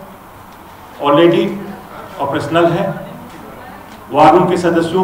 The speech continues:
को उनकी जिम्मेदारी दी जा चुकी है और वो तमाम प्रत्याशियों से लगातार संपर्क में है। और इस चुनाव के प्रचार में केंद्रीय नेतृत्व, दिल्ली से बड़े नेता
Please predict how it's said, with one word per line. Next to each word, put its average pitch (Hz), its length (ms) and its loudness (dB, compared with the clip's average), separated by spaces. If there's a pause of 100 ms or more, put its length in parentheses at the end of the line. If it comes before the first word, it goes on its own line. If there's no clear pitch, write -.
को 185 160 2
उनकी 175 240 0
जिम्मेदारी 151 420 0
दी 147 160 -4
जा 170 180 4
चुकी 170 260 0
है - 180 -4 (580)
और 165 160 6
वो 185 180 6 (140)
तमाम 175 400 4 (580)
प्रत्याशियों 165 520 0
से 180 160 0
लगातार 170 420 0
संपर्क 151 460 -2
में 175 100 -4
है। - 120 -4 (380)
और 156 120 4
इस - 160 4
चुनाव 170 380 6
के 202 100 2
प्रचार 165 420 4
में 208 160 0 (840)
केंद्रीय 165 380 2
नेतृत्व, 180 480 0 (500)
दिल्ली 160 260 0
से 175 240 0 (960)
बड़े 156 200 2
नेता 170 360 2